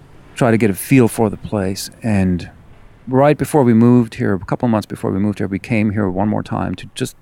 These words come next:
to make up our minds whether we really wanted to do this, whether this was really the right thing to do.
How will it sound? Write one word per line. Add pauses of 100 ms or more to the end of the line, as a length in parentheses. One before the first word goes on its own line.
(220)
to
make
up
our
minds
whether
we
really (300)
wanted
to
do
this,
whether
this
was
really
the
right
thing
to
do.